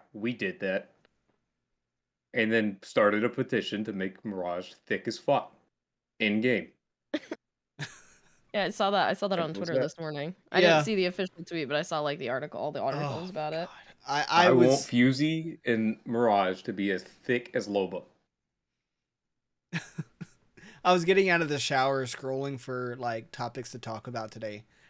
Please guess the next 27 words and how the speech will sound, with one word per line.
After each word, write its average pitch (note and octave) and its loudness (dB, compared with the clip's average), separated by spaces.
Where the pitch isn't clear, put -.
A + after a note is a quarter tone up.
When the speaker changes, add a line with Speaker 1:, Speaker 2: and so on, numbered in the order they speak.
Speaker 3:
and C3+ -2
I C3 0
saw B2+ -2
that. C3+ 0
I C3 0
was B2+ -4
like, A#2+ -6
"What E3 2
controversial, D#3+ 0
like, C#3+ 0
thing F3 2
with C#3 -2
Mirage?" C#3+ 0
And D#3 0
I C3+ 2
scrolled E3 2
down. E3 4
I E3 2
was C#3 0
like, C#3 -2
"Oh, F#3 8
screenshot." C#3 2
Speaker 2:
Oh D3+ 4
my C3+ -2
God. G3+ 6
Speaker 3:
<laughs> C4 8
Speaker 1:
Yeah. F#4 2